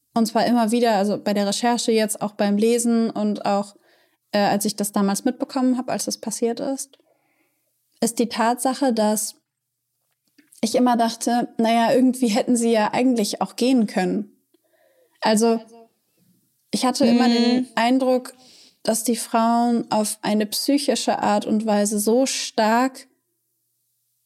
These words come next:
Speaker 1: also dass ihnen so schwere Gewalt auf psychischer Ebene angetan wurde, dass sie geblieben sind und dann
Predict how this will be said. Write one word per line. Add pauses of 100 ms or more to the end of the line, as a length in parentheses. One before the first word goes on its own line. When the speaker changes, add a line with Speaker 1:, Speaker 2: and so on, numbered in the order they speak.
(120)
Speaker 1:
also
dass
ihnen
so
schwere
Gewalt
auf
psychischer
Ebene
angetan
wurde, (520)
dass
sie
geblieben
sind (260)
und
dann